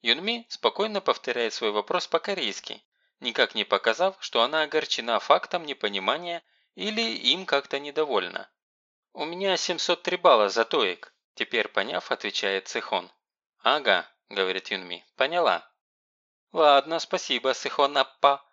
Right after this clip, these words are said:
что уделил мне столько времени. Я буду стараться написать тебе хорошую песню». Юнми встает со стула и кланяется. Сэхон Аппа кланяется в ответ. «Постарайся»,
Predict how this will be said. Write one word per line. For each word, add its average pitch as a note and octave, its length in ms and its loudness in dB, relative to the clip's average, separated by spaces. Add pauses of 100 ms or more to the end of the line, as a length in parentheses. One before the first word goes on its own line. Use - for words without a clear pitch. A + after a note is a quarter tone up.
(120)
что - 220 -4
уделил C#3+ 360 -2
мне B2+ 160 -4
столько C3 380 -2
времени. A#2 540 -6 (680)
Я A3 160 6
буду F3+ 280 2
стараться E3+ 420 2
написать C3+ 480 -2
тебе A2+ 240 -4
хорошую B2 560 0
песню». G#2 460 -8 (760)
Юнми D#3 540 -4
встает A2+ 400 -2
со A2 100 -2
стула F#3+ 360 -6
и E3 80 -6
кланяется. F#2 680 -6 (380)
Сэхон B2 500 -2
Аппа - 520 0
кланяется C#3+ 600 0
в A#2+ 40 2
ответ. G2+ 420 -6 (840)
«Постарайся», E3 840 4